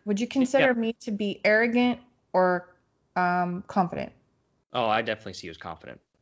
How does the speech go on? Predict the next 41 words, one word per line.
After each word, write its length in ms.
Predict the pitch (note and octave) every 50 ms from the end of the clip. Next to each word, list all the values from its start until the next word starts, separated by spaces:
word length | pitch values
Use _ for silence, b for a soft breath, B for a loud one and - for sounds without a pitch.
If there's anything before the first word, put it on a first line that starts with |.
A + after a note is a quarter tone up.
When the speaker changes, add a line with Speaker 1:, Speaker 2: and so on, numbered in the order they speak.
| _ _ _ _ _ _ _ _ _ _ _ -
Speaker 1:
Confident. 440 | - G3 F3 E3+ - - - - -
Why 260 | F#3+ G3+ G3+ G#3 G#3+
do 60 | G#3
you 100 | G3+ G3
say 200 | F#3+ - F3+ E3+
that? 260 | E3 - - - - _ _ _ _ _ _ _ _ _ _ _ b b b b b b b _
Speaker 2:
Because 400 | B2 C3 B2+ - C3 A#2+ A2+ A2+
you're 140 | A#2 A#2+ B2
not, 440 | A#2+ A#2 A2 G#2+ G#2+ G#2 G#2+ G2 - _ _ _ _ _ _ _ A2+
because 300 | A#2+ - B2 A2+ G#2 -
just 200 | B2+ A2+ - -
like 160 | A2 G2 -
you 60 | A2
said, 240 | G2+ - G#2+ G2 F#2
you're 100 | G2 G#2 A2
not 300 | A2 G#2+ G#2 G2+ G2+ -
trying, 320 | - - A2 G#2+ G#2+ G#2 -
you're 100 | A2+ A#2+
not 140 | A#2+ A2+ A2
overcompensating. 880 | A2 G2+ F#2+ F#2+ - - F#2 E2+ - - - - - G#1+ - - - - _ _ _ _ _ _
The 80 | - A2+
way 140 | A2+ G#2+ F#2+
I 100 | E2+ E2+
see 160 | - - -
it 180 | - - - b b b b b b b
is 240 | - G2 G#2 G2 G2
you, 400 | G#2+ G#2+ G#2+ G#2 G#2 G2+ G2+ - -
you 240 | _ F#2 A#2 B2 B2
believe 720 | A#2 A2+ A2+ A2+ A2+ A#2 A2+ A2+ A2+ A2 G#2+ A2 - - _ _ _ _ _
firmly 360 | - - A#2+ A2+ A2 A2 G#2 G2+
in 80 | G2 G2
what 120 | G2 C#2+
you 80 | F2 F2+
say, 400 | - - F2+ F#2 G2+ A#2 B2+ - _ _ _ _ _ _ _ _ _ _ _ _ _ _ _ _ _ _
and 440 | - - G#2 G2+ F#2+ F#2+ F#2 F#2 -
it's 220 | - F#2+ - - G#2+
not 420 | G#2+ G#2 G2+ G2+ G2 F#2 - -
trying 460 | - - A2+ G#2 G2 G2 G2 F#2+ F#2+ -
to 320 | - - A2 G2+ F#2+ F2+
show 320 | F2+ - - G#2+ F#2 D#2
off. 380 | D2+ D#2 - - - - - -